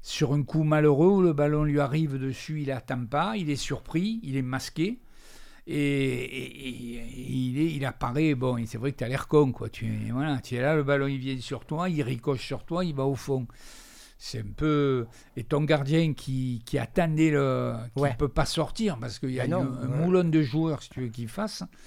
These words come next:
Speaker 1: Le ballon, il était, il était très bien tiré, d'ailleurs, hein. Euh, j'ai lu dans, dans l'équipe,
Speaker 2: Ah, c'est vrai qu'au niveau des corners, Lens s'en tire
Speaker 1: Ouais.
Speaker 2: plutôt bien, quoi.
Speaker 1: J'ai vu dans l'équipe qu'ils avaient un gars, je crois qu'il a travaillé avec le mec d'Arsenal qui prépare
Speaker 2: Mhm.
Speaker 1: les coups de pied arrêtés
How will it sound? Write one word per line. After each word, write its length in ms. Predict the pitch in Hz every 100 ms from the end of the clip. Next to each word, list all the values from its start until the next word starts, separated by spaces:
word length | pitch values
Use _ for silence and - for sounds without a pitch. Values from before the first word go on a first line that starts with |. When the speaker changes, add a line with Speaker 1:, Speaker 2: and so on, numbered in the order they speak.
| - - -
Speaker 1:
Le 80 | 123
ballon, 340 | 127 143 147
il 80 | 139
était, 200 | 117 135
il 240 | 123 123 120
était 220 | - 123
très 180 | - 185
bien 220 | 190 180
tiré, 380 | - 170 196 175
d'ailleurs, 320 | 135 123 131
hein. 80 | 160 - - - - -
Euh, 400 | 127 127 127 120
j'ai 260 | 117 101 131
lu 240 | 131 143
dans, 240 | 131 131 127 120 120
dans 140 | 117 123
l'équipe, 180 | 131
Speaker 2:
Ah, 60 | 156
c'est 140 | -
vrai 180 | 170 190
qu'au 320 | 135 202 180
niveau 240 | 185 190 208
des 120 | 202
corners, 600 | 202 196 190 240 269 226
Lens 300 | 214 262 240
s'en 280 | - 202 190
tire 200 | 160 226
Speaker 1:
Ouais. 80 | 214
Speaker 2:
plutôt 260 | 240 233
bien, 240 | 185 185 170
quoi. 160 | 135
Speaker 1:
J'ai 80 | 131
vu 180 | 135 147
dans 140 | 147
l'équipe 520 | 147 131 - 190 170 -
qu'ils 260 | 131 123
avaient 220 | 139 131
un 160 | 147 143
gars, 420 | 139 156 156 143
je 60 | 120
crois 180 | - 151
qu'il 220 | - 156
a 60 | 147
travaillé 500 | - 147 143 147 147
avec 260 | 135 123
le 140 | 127 127
mec 240 | 135 131
d'Arsenal 600 | 131 - - 139 143 139
qui 160 | - 120
prépare 380 | - 120 139 220
Speaker 2:
Mhm. 40 |
Speaker 1:
les 80 | 117
coups 220 | - 117
de 40 |
pied 200 | 110 131
arrêtés 520 | 123 117 117 180 226